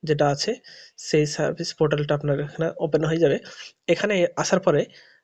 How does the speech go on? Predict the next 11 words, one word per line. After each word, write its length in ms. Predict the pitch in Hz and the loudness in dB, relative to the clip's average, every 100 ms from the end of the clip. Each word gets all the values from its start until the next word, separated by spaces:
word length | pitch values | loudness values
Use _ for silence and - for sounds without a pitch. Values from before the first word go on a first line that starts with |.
| _ _ _ _ 175 | _ _ _ _ 2
নিচে 160 | 180 202 202 | 4 4 2
দেখতে 160 | 196 190 | 2 2
পারবেন 220 | 143 151 262 - - | 2 2 -2 -8 -8
একটা 120 | - 151 | 2 2
অপশন 200 | 151 190 165 | 2 0 0
রয়েছে 220 | 135 202 233 _ _ _ _ _ - 156 156 | 0 -4 -8 _ _ _ _ _ -8 -2 0
ডাউনলোড 520 | 180 185 196 208 214 - - _ _ _ 175 | 2 2 4 2 0 -12 -20 _ _ _ 2
ইলেকট্রাল 440 | 180 185 - 202 190 156 | 2 2 2 4 6 4
রোল, 160 | 151 233 - _ _ _ _ _ _ - | 4 2 -10 _ _ _ _ _ _ -2
এখানে 180 | 165 170 151 | 2 2 0
আপনাদেরকে 380 | 156 147 151 | -2 -2 -2